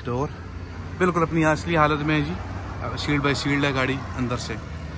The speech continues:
बाहर से गाड़ी शॉवर्ड है, छत, पिलर और डिग्गी, अ, को छोड़ के बाहर से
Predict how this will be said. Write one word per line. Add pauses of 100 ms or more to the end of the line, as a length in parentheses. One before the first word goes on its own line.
(880)
बाहर
से
गाड़ी
शॉवर्ड
है, (120)
छत, (120)
पिलर (100)
और
डिग्गी,
अ, (500)
को
छोड़
के
बाहर
से